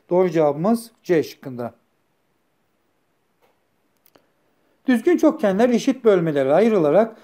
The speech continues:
her bölmeye çokgenin kenar sayısının en küçük pozitif tam sayı katları birer kez yazılıyor.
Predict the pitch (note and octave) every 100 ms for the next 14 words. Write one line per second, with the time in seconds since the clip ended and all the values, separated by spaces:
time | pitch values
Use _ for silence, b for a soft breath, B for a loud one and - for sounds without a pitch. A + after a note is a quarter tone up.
0 | B - A3 B3+ F#3+ D3 D3 G#3 G#3 E3+
1 | - F3+ F#3+ - D3+ G3 G3 D#3 C3+ -
2 | F#3 A#3 A3+ B - A#3+ A#3 - - A#3
3 | A3+ - - F#3 D#3+ D#3 C#3+ G#3+ G#3 D#3+
4 | D3 A3 E3 - A#3+ F3 F#3 F#3 D3 E3+